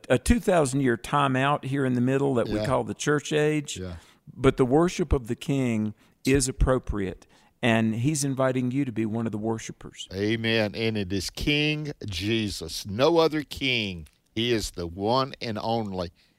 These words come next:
Speaker 2: And Alex, therefore, verse seventeen, the people who were with him when he called Lazarus out of his tomb, raised him from the dead, bore witness. For this reason, the people also met him, because they heard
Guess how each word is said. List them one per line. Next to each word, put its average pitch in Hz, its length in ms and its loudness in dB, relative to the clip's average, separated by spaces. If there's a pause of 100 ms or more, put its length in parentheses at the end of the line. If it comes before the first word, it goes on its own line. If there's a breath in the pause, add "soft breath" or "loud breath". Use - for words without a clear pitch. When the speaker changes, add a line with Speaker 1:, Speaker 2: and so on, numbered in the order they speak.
(140)
Speaker 2:
And 104 160 0
Alex, 143 600 2
therefore, 107 720 2
verse 98 260 -2
seventeen, 101 840 -6 (480 soft breath)
the 98 120 2
people 147 480 0
who 123 160 0
were 98 180 0
with 127 260 2
him 147 400 -4
when 101 160 -2
he 107 160 -8
called 123 340 0
Lazarus 127 500 4
out 131 160 4
of 123 120 -2
his 131 200 -4
tomb, 151 320 -4 (320 soft breath)
raised 113 460 2
him 127 100 -2
from 135 200 -4
the 120 100 0
dead, 127 360 4
bore 151 240 4
witness. 151 500 -2 (280)
For 101 120 0
this 107 300 0
reason, 156 420 -2
the 98 120 0
people 131 340 -2
also 139 340 2
met 143 260 2
him, 107 100 -6
because 104 380 -2
they 104 140 -4
heard 117 420 -2